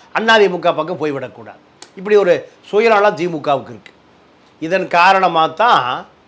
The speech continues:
தி மு க பா ஜ கவிடமிருந்து விஜயை பிரித்து, தனியாக நிற்க வைத்து, வாக்கை பிரித்தால், வாக்கு சதவீதம் பிரிகிற பொழுது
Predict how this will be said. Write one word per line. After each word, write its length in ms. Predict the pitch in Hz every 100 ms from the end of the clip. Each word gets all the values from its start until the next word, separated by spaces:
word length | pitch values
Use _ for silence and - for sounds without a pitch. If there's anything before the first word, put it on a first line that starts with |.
| -
தி 180 | 214
மு 180 | 226 214
க 380 | 165 220 269 - - _ _ -
பா 220 | 165 254
ஜ 140 | 269 269 254 247 233 220 180
கவிடமிருந்து 1040 | 202 196 185 185 175 180 214 233 269 214 - _ _ 151
விஜயை 560 | 196 202 233 226 208 - -
பிரித்து, 680 | 214 240 247 160 170 120 - _ _ _ -
தனியாக 920 | 165 214 220 214 208 190 180 160 147
நிற்க 400 | 143 170 - 196
வைத்து, 580 | 165 156 175 226 285 - _ _ _ 131
வாக்கை 540 | 175 208 208 208 175 143
பிரித்தால், 680 | 170 160 - 156 147 147 - _ _ _
வாக்கு 440 | 160 220 226 214
சதவீதம் 600 | 202 175 175 170 165 151 - - _ -
பிரிகிற 460 | 202 220 208 202
பொழுது 520 | 190 214 233 277 -